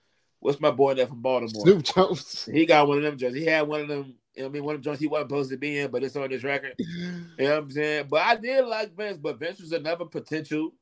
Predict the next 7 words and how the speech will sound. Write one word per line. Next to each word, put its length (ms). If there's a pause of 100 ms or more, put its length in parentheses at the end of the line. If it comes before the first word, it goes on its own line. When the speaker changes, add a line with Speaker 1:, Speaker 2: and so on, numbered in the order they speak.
(160)
Speaker 1:
high 280
ceiling 420
quarterback 640 (540)
that 180
just 300
did 220
not. 260